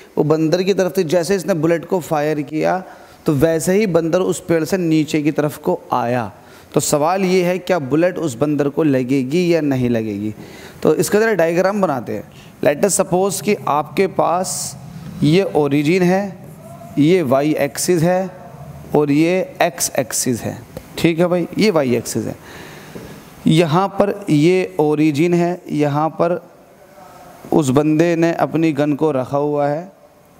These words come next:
इस तरीके से, ये गन रखी हुई है और वो बुलेट को फायर कर रहा है।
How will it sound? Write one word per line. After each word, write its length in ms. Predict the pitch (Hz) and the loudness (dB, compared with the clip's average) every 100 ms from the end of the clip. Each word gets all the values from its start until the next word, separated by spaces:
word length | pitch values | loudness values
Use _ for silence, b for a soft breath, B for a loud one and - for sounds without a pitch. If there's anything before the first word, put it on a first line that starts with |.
| - | -10
इस 180 | 139 127 | -6 -4
तरीके 380 | - 117 110 104 | 0 0 -2 -4
से, 160 | 104 110 | -4 0
ये 200 | 120 143 | 2 2
गन 240 | 135 170 | 2 2
रखी 240 | 147 120 143 | 0 0 0
हुई 280 | 139 143 | 2 0
है 220 | 139 156 170 - - B B B B B B | 0 -4 -6 -16 -20 B B B B B B
और 60 | 185 | 2
वो 120 | 180 | 2
बुलेट 340 | 170 165 175 - | 2 2 2 2
को 160 | 208 | 0
फायर 460 | 202 - 135 147 160 | 0 0 0 2 0
कर 180 | - 120 | -2 -2
रहा 280 | 117 110 | -2 -4
है। 100 | 104 | -6